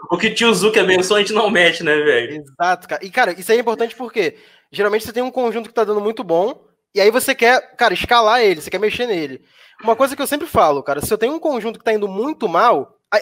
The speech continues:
Speaker 2: às vezes o Jeff, o cara tá assim, tá com um conjunto dando prejuízo pra ele todo dia. Aí ele fala assim, "Porra, eu não quero mexer no conjunto porque senão eu vou, vou ter prejuízo, vou perder a otimização." Mas o conjunto já tá tendo prejuízo. Então, pra você, não faz diferença você mexer nele.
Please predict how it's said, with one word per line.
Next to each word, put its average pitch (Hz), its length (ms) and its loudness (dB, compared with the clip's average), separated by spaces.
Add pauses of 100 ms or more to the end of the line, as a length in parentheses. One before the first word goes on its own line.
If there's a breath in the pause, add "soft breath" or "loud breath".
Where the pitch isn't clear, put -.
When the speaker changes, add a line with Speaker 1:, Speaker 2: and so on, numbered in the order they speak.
(160)
Speaker 2:
às 226 120 2
vezes 254 160 -4
o 214 40 -16
Jeff, 214 220 2
o 185 60 -16
cara 220 160 4
tá 240 80 2
assim, 220 460 -4
tá 196 120 2
com 226 80 -2
um 220 40 -12
conjunto 240 460 -6
dando 247 320 0
prejuízo 240 400 -2
pra 185 120 2
ele 233 100 0
todo 254 220 -2
dia. 180 320 -4 (280 soft breath)
Aí 208 80 2
ele 226 40 2
fala 254 140 4
assim, 240 160 -2
"Porra, 233 240 2
eu 220 40 4
não 220 100 0
quero 226 180 4
mexer 254 240 -2
no 240 100 -6
conjunto 233 440 -4
porque 247 240 -8
senão 233 440 2
eu 240 80 2
vou, 226 500 6 (260 soft breath)
vou 196 120 0
ter 226 80 2
prejuízo, 220 480 -2
vou 233 100 -4
perder 220 220 2
a - 20 8
otimização." 226 600 -2 (400)
Mas 220 120 -2
o 269 40 -8
conjunto 269 400 -2
já 285 160 4
tá 285 220 4
tendo 285 220 -4
prejuízo. 208 500 -4
Então, 208 180 -4
pra 240 140 0
você, 240 500 2 (240)
não 277 80 -18
faz 349 140 0
diferença 330 340 -2
você 226 80 -6
mexer - 220 -2
nele. 156 300 -2